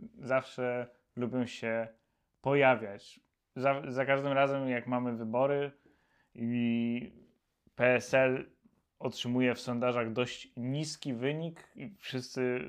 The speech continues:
zaczynają deklarować, że wreszcie może to będzie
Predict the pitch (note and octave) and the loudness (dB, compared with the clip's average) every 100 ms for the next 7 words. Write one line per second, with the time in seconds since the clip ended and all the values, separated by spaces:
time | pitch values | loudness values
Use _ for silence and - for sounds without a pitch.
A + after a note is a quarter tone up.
0 | C#3 A#2 A2+ - B2 A#2 A#2 A2+ A#2+ B2 | -8 -8 -8 -4 -2 -2 -4 -4 -2 0
1 | B2+ A#2 A#2+ - _ _ _ - C3+ E3 | -2 -2 -6 -6 _ _ _ -2 2 2
2 | E3 D#3 C#3 C#3+ C#3 B2 C3 C3 B2 B2 | 2 2 4 2 0 0 0 0 0 -2